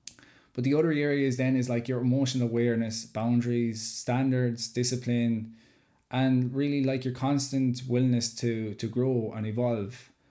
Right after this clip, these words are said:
And these are areas, as I'm going on my journey, I am actually going to be sharing with you here to, on this podcast. That's the whole idea of this podcast, is as I'm share, as I'm on, on the journey, I'm starting these conversations, and hopefully it inspire a few guys,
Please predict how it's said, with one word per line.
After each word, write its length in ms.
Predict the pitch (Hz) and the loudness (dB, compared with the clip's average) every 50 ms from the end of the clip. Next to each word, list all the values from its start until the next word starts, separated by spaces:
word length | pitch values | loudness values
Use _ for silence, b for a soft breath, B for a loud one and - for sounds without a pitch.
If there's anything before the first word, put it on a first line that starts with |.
| b b b b b | b b b b b
And 140 | b 123 123 | b 0 2
these 160 | 147 185 185 | 2 4 2
are 100 | 175 185 | 2 2
areas, 540 | 165 160 160 165 160 156 147 131 120 123 - - | 2 0 0 0 0 0 0 -2 -2 -4 -6 -4
as 320 | 127 143 147 143 131 123 | -2 0 0 0 -2 -2
I'm 180 | 143 139 135 131 | 0 0 2 2
going 220 | 135 139 139 135 | 2 2 2 2
on 120 | 131 131 | 2 2
my 160 | 131 127 127 123 | 2 2 2 0
journey, 580 | 123 - 131 139 139 143 143 147 143 - - - - - | 2 2 2 2 2 2 0 -2 -4 -8 -16 -20 -14 -8
I 120 | - 117 117 120 120 | -4 0 2 2 2
am 380 | 120 117 117 110 107 104 104 - - _ _ | 2 2 0 0 -2 -4 -6 -8 -16 _ _
actually 380 | - 127 123 - - - 131 123 | -8 -8 -6 -6 -4 -2 0 0
going 160 | 120 123 123 | 2 2 2
to 40 | 123 | 0
be 80 | 117 110 | 0 -2
sharing 400 | 110 - 131 127 127 123 120 120 | -2 -2 0 2 2 4 4 2
with 160 | 117 117 - | 2 0 -2
you 60 | 113 | -6
here 480 | 107 - 123 127 139 151 156 147 131 - _ _ | -4 -2 -2 0 0 0 -2 -4 -6 -10 _ _
to, 260 | - - 113 110 104 - | -10 -6 -6 -6 -6 -4
on 180 | 117 120 120 | -2 0 0
this 140 | 120 120 117 | 2 0 -2
podcast. 560 | - - 113 113 117 - 123 120 117 117 - | -4 -4 -4 -4 -4 -2 -2 -2 -2 -2 -4
That's 180 | - 117 - - | -6 -8 -8 -8
the 80 | - | -8
whole 280 | - - 127 123 123 120 | -6 -4 -2 -2 0 0
idea 400 | 113 117 117 120 127 123 123 107 | 0 -2 -2 0 0 0 0 0
of 120 | 107 113 | -2 -6
this 140 | 117 113 113 | -8 -10 -10
podcast, 640 | - - 117 127 123 127 135 131 131 131 - - - | -6 -4 -4 -4 -2 -2 -2 -2 0 -2 -4 -6 -6
is 340 | 131 117 110 110 113 - b b b b b b b b b b - | -6 -4 -4 -6 -8 -10 b b b b b b b b b b -2
as 320 | 143 143 156 151 131 - 139 | 0 2 2 2 0 -2 0
I'm 160 | 143 139 135 | 0 0 0
share, 420 | 131 - 147 143 135 131 127 - | 0 0 0 0 0 0 -2 -2
as 180 | 127 131 131 127 | -2 -2 0 0
I'm 160 | 127 127 127 | 0 0 2
on, 320 | 123 123 123 123 120 120 117 | 2 2 2 2 0 0 -2
on 160 | - 117 113 | -4 -4 -2
the 60 | 104 107 | -4 -4
journey, 680 | 107 135 135 143 143 143 147 143 143 139 127 127 B B B B B B - | -2 0 0 0 2 0 0 0 0 -2 -2 -4 B B B B B B -8
I'm 80 | 110 104 | -6 -4
starting 540 | - - - 131 127 127 127 127 131 123 117 | -4 -2 0 0 0 0 0 2 2 2 2
these 200 | 123 123 123 120 | 2 0 0 -2
conversations, 840 | 120 - 123 120 117 113 113 - 135 135 135 131 127 104 92 87 - | -2 -2 -2 0 0 -2 -2 -2 0 -2 -2 -2 -4 -6 -6 -6 -8
and 80 | - | -8
hopefully 380 | 101 107 123 120 120 - 127 117 | -6 -4 -4 -4 -4 -4 -4 -4
it 60 | 107 | -2
inspire 440 | 117 113 - - 123 123 123 120 120 | -2 -4 -4 -2 -2 0 0 2 0
a 60 | 113 | 0
few 240 | 113 - 131 135 135 | 0 -2 -2 -2 0
guys, 640 | 135 139 131 127 131 143 160 175 170 165 - - | 0 0 0 0 0 -2 -2 -2 -4 -6 -6 -8